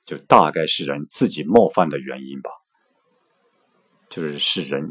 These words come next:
自己的原因，所以说才遭受这些大风和毒之害。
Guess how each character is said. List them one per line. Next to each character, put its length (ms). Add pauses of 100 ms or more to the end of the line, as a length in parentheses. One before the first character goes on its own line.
自 340
己 280
的 120
原 280
因， 180 (1040)
所 180
以 40
说 260 (640)
才 120
遭 240
受 200
这 160
些 260 (400)
大 160
风 180
和 160
毒 180
之 120
害。 280